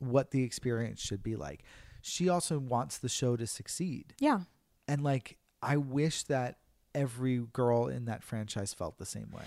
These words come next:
Speaker 2: What do you think about her relationship with Rich? 'Cause I think that
Speaker 1: A hundred percent real.
Speaker 2: I totally agree with you, but I also think that Deandra was hitting on something. I do think that his exes talk to Deandra in some way, not, uh,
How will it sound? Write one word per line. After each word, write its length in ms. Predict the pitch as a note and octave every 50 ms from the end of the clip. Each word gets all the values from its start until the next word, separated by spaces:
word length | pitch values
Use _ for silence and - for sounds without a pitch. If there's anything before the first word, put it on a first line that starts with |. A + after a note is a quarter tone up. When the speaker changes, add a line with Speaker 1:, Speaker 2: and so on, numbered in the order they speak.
| - - - -
Speaker 2:
What 180 | B3+ B3 C#4+
do 60 | C#4+ D#4
you 80 | E4+
think 180 | - F4 D#4+ D#4
about 220 | D4 C#4+ C4 B3+
her 120 | G#3+ A#3+ A#3
relationship 640 | A3+ A3 G#3+ G#3 A3 - A3+ G#3+ - G#3+ F#3+ -
with 240 | - F3+ F3 - -
Rich? 440 | G3 F#3+ F#3 - - - - - -
'Cause 140 | - A#3+ B3
I 100 | A#3+ A#3
think 220 | A#3 C4+ C4+ C4 -
that 180 | B3+ A#3+ A3
Speaker 1:
A 40 | G#3+
hundred 240 | D3+ C#3+ C3 D3 C3+
percent 320 | C#3 B2+ - C3+ A#2+ -
real. 320 | B2 A2 G2+ F#2 F2 F#2+ G#2+ - _ _ - - - - - - _ _
Speaker 2:
I 380 | C4 B3 C4+ D4 D#4+ E4 D#4 - - - A#3
totally 400 | - - C4 B3 B3+ C4+ C4+ C4+
agree 200 | C4+ A3+ B3 A#3
with 160 | A3+ A3+ -
you, 120 | A3 G3+ G3+
but 160 | - A3+ G#3
I 100 | G3+ G3+
also 340 | G3+ G3+ G3+ G3 - G#3+ G3+
think 260 | - G3+ G3+ F#3+ G3
that 340 | G#3 F#3+ F#3+ F3+ F#3 - - _ _ _ F#3+
Deandra 400 | - A3 G3+ G3 G3 F#3+ F#3+ F#3+
was 160 | F#3 F#3+ -
hitting 260 | G#3+ G#3 F#3+ F#3+ F#3
on 120 | F#3 F#3
something. 360 | - G#3 F#3 F3+ - F#3+ F#3 E3+
I 120 | E3+ G#3
do 260 | F3+ E3+ G3+ G3 G3
think 240 | G3 - G3+ F#3+ -
that 120 | G3 F#3+
his 220 | F#3+ G3+ G3 F3+ F#3+
exes 640 | - F#3 F3+ - - - G3 F#3 F#3+ G3 F#3 - - - - - - - - - - - -
talk 400 | - - - G#3+ F3+ F3+ - -
to 120 | - A3
Deandra 420 | F#3 - F#3+ F#3 F#3 F#3 F#3+ F#3 -
in 180 | - G3+ G3 G3
some 200 | - G#3+ F#3+ F#3+
way, 300 | F#3 F#3+ F#3+ G3 F#3+ F3+ - - - - - -
not, 400 | A3+ A3+ A#3+ A#3 A#3 A#3+ A#3 - - -
uh, 80 | A3+